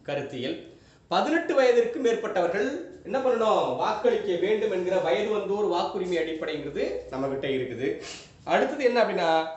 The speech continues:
அடிப்படை உரிமைகள் பாதுகாக்கிற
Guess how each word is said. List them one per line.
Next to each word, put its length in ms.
அடிப்படை 600
உரிமைகள் 540
பாதுகாக்கிற 800